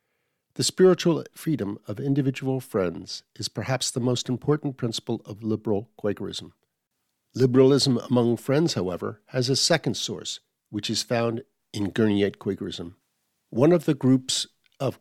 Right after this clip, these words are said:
Gurneyite Friends who objected to the holiness and revivalist influences on Gurneyites became a progressive liberal influence in Quakerism.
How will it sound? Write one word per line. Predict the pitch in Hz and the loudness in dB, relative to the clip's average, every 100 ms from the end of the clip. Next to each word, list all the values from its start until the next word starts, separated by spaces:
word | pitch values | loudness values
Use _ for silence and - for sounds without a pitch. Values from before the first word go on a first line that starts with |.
| - | -2
Gurneyite | 170 170 127 90 - | 0 0 0 -2 -6
Friends | - 95 87 107 - _ - | -8 -6 -6 -8 -14 _ -2
who | 139 | 2
objected | 127 - 156 - 156 - | 2 2 0 0 -6 -4
to | 135 | -4
the | - | -6
holiness | - 156 151 147 139 - _ | -2 0 2 2 0 -6 _
and | 117 104 | -10 -8
revivalist | 92 110 131 123 139 - - | -4 0 0 0 -4 -6 -8
influences | 123 - 120 110 113 101 - | -8 -4 -4 -2 -4 -6 -8
on | 113 107 | -8 -6
Gurneyites | 104 139 117 92 85 - - _ _ _ _ - | -2 0 0 -4 -6 -10 -12 _ _ _ _ -10
became | 127 160 156 160 | -2 2 2 2
a | 147 131 | -2 -4
progressive | - 139 120 139 143 165 139 _ - | -4 -4 0 0 0 -2 -4 _ 0
liberal | 127 131 131 - | 0 2 -2 -2
influence | 120 - 110 104 - _ _ _ - | -8 -4 -4 -4 -8 _ _ _ -6
in | 110 | -6
Quakerism. | 110 - 104 107 92 92 | -4 -4 -4 -4 -4 -8